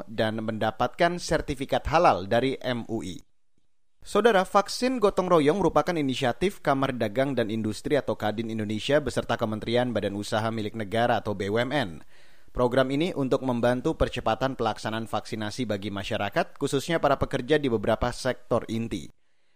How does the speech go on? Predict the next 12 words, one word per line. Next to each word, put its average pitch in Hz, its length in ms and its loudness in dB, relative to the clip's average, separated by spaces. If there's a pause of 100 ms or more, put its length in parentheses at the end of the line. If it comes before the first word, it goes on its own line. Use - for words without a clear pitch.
Namun 180 240 2
vaksin 202 400 2
gotong 160 240 4
royong 147 320 2
sempat 160 320 0
menuai 127 320 0
kritik, 127 560 -4
terutama 147 320 2
skema 143 440 -2
pembiayaan 110 800 -2
yang 139 400 0
dikhawatirkan 143 960 2